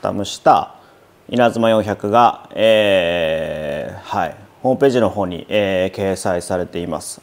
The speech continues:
あの、カタログにもなるみたいなので、はい、あの、今後皆さんなんかお手に取る機会があれば、えー、ぜひ、えー、見ていただきたいなと、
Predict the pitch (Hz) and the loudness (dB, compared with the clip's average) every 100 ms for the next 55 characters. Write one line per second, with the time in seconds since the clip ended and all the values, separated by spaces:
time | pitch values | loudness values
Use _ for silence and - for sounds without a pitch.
0 | - 156 160 165 208 202 202 131 110 101 | 0 2 4 6 6 4 4 4 4 4
1 | 95 90 76 76 73 85 87 78 - - | 0 -4 -6 -6 -12 -8 -8 -8 -14 -20
2 | - - - _ - 95 73 - - 101 | -20 -20 -20 _ -2 -2 -2 -6 -2 2
3 | 107 98 113 113 110 113 107 95 92 80 | 2 2 0 0 0 0 0 -2 -4 -2
4 | 78 - - - - 107 120 117 - 110 | -4 -6 -18 -16 -4 -2 0 0 2 0
5 | 104 - 131 110 104 98 92 80 - - | 0 2 4 6 4 2 2 0 -2 -4
6 | 95 95 90 90 117 - 98 - _ _ | -2 -2 -4 -2 -4 -4 -12 -14 _ _
7 | 101 107 110 107 98 101 101 95 101 101 | -2 0 0 -2 -2 0 0 -2 -2 -2
8 | 98 110 - 82 | 2 0 0 -6